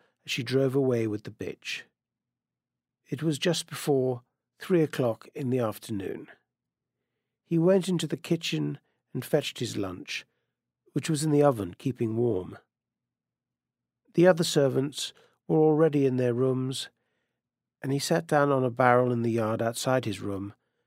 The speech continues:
making a threatening movement with his foot towards the bulldog as he did so. But the beast, unaware, as usual, of what he had done wrong,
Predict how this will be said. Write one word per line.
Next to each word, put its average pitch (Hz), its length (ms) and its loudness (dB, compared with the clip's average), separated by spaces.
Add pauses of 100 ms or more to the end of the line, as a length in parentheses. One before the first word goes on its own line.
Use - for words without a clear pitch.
(200)
making 131 460 0
a 123 40 0
threatening 123 520 -2
movement 101 400 -4
with 101 140 -14
his 104 160 -10
foot - 400 -4 (420)
towards 123 360 -4
the 113 60 -10
bulldog 110 480 -2
as 101 120 -4
he 104 80 -2
did 107 200 -2
so. - 320 -6 (1300)
But 135 140 -4
the 143 80 -4
beast, - 580 -2 (640)
unaware, 147 800 0 (140)
as 113 200 -6
usual, 113 560 -2 (760)
of 131 120 -6
what 165 200 2
he 156 100 -2
had 139 120 0
done 131 240 0
wrong, 131 440 -2